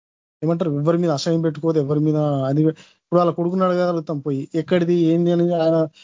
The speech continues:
రూల్స్ తీసిండు అనుకో, అప్పుడు ఏం చేయగలుగుతాం? సాక్ష్యం లేదు, ఏం లేదు నా దగ్గర.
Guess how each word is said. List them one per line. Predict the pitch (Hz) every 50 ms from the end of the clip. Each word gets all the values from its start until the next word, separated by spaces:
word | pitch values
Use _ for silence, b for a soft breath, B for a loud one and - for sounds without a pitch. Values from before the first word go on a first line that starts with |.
| b b _ 160
రూల్స్ | 180 185 180 190
తీసిండు | 180 180 170 165 156 - _ _ - - 180 170
అనుకో, | 165 151 139 135 135 131
అప్పుడు | 135 139 127 143 147
ఏం | 151 160 170
చేయగలుగుతాం? | 175 170 170 170 170 180 185 185 - - _ _ -
సాక్ష్యం | - 170 156 147 - 160 151
లేదు, | 156 165 190 180
ఏం | 143 127
లేదు | 120 117 117
నా | 117 110
దగ్గర. | 110 107 113